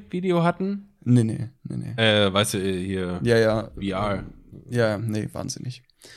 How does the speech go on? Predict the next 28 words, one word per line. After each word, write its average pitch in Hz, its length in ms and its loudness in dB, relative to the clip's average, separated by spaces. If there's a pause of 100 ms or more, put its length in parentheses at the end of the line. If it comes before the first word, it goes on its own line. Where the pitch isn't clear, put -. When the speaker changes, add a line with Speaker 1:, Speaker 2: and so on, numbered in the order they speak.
(360)
Speaker 2:
<clears throat> 131 100 -2 (1200)
Äh, 117 220 8
war 117 160 8
schon 127 200 4
eher, 117 220 6
also 123 300 6 (300)
es 117 340 0
ging 156 220 4
in 147 100 4
dem 131 140 6
Musikvideo 135 600 6
um 117 420 4 (720)
tatsächlich 156 380 6
einen 113 140 8
Werwolf 135 540 4
auch. 202 340 -8 (880)
Ein, 123 220 2
ein 123 180 4
Jungen, 156 560 4 (120)
der 131 160 2
gemobbt 127 340 0
wird, 175 320 -4
der 131 100 -2
zum 120 200 0
Werwolf 165 460 0
wird, 160 420 -2 (340)
weil, 113 460 -2
ähm, 113 460 -2